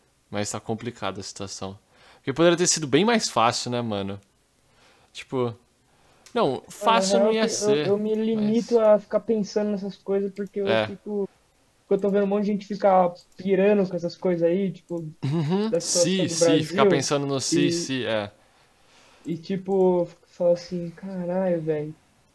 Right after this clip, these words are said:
Speaker 2: que merda que esse país", tá ligado? Mano, eu já tô ciente que é uma merda, tá ligado? Tipo
Speaker 1: Sim.
Speaker 2: assim, ó, mano, eu amo a porra do Brasil, tá ligado? Só que, mano, a nossa política fica uma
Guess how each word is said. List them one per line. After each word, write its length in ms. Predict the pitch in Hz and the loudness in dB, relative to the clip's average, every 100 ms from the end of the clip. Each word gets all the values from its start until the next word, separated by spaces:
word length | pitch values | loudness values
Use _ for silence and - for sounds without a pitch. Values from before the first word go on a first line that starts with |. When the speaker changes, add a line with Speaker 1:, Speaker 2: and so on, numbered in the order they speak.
| _ - | _ -12
Speaker 2:
que 80 | |
merda 440 | 202 180 190 196 180 | -6 0 0 0 -2
que 120 | 185 | -6
esse 120 | 175 | -10
país", 480 | - 175 170 170 160 | -6 -4 -2 -4 -6
tá 100 | 170 | -10
ligado? 220 | 170 214 | -10 -8
Mano, 220 | 277 226 | -6 -4
eu 80 | 196 | 0
já 120 | 220 | 0
tô 140 | 247 302 | 0 -4
ciente 320 | - 190 185 | 0 -2 0
que 60 | 170 | -2
é 20 | |
uma 120 | 160 | 0
merda, 320 | 160 151 147 | 0 -2 -4
tá 120 | - 156 | -6 -4
ligado? 340 | 160 160 147 - - _ | 0 -2 -4 -14 -20 _
Tipo 180 | 247 - | 2 2
Speaker 1:
Sim. 0 | |
Speaker 2:
assim, 200 | 98 214 | 4 2
ó, 200 | 165 156 - _ _ - | 2 -2 -16 _ _ -10
mano, 280 | 220 190 185 | -6 -6 -4
eu 220 | 202 233 214 | -2 0 0
amo 320 | 202 196 - | 0 -4 -6
a 60 | 175 | -14
porra 340 | - 175 170 | -2 0 0
do 60 | 165 | 2
Brasil, 460 | 175 170 156 156 151 | 4 4 2 -8 -8
tá 120 | 156 | -8
ligado? 400 | 151 160 160 156 | -4 -4 -4 -6
Só 160 | 165 165 | -6 -8
que, 260 | - 196 | -6 -8
mano, 360 | 196 214 165 160 | -6 -4 -4 -6
a 40 | |
nossa 340 | 165 202 - 247 | -8 -10 -8 -10
política 580 | - 233 220 233 - | -10 -10 -10 -10 -16
fica 180 | 139 277 | -14 -14
uma 440 | 302 - 294 294 | -12 -14 -12 -14